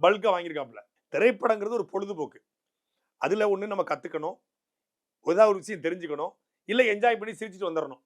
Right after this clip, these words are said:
அவ்வளவுதான். அந்த படத்துல ஒரு சண்டை காட்சி இருக்குதா, சரி, ரசி-, ரசிக்கிற மாதிரி இருந்துச்சா, விக்ரம் எடுத்தாங்க, ஏதோ ஒண்ணு அப்படி அந்த மாதிரி ப-, ரசிச்சுட்டு வரலாம். ஃபேண்டசி மூவி எடுக்கிறோம், நாங்க அதை எடுக்கிறோம், இதை எடுக்கிறோம்னு எழுநூறு கோடி ரூபாங்கிறது எவ்வளவு பெரிய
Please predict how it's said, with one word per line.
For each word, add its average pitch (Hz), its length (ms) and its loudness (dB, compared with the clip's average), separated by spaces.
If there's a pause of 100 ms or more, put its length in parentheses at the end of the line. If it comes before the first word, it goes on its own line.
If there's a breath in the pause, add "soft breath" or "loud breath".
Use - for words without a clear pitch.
அவ்வளவுதான். 143 440 -2 (200)
அந்த 143 140 -10
படத்துல 151 540 -4 (200)
ஒரு - 120 -10
சண்டை 196 240 0
காட்சி 180 280 -4
இருக்குதா, 175 200 -2
சரி, 165 180 -6
ரசி-, 165 280 -10
ரசிக்கிற 165 300 -6
மாதிரி 156 220 -6
இருந்துச்சா, 156 260 0 (220)
விக்ரம் 180 280 0
எடுத்தாங்க, 170 300 -6
ஏதோ 226 240 0
ஒண்ணு 214 120 -10
அப்படி 160 260 -14
அந்த 156 160 -14
மாதிரி 196 200 -4
ப-, 165 180 -18
ரசிச்சுட்டு 160 260 -8
வரலாம். 139 320 -8 (680)
ஃபேண்டசி 139 420 -6
மூவி 113 300 -12
எடுக்கிறோம், 101 420 -8 (420)
நாங்க 110 220 -6
அதை 131 200 0
எடுக்கிறோம், 117 420 -8
இதை 135 180 -6
எடுக்கிறோம்னு 120 400 -12
எழுநூறு 220 600 -4
கோடி 151 220 -4
ரூபாங்கிறது 196 460 -6
எவ்வளவு 269 680 -2
பெரிய 190 480 -2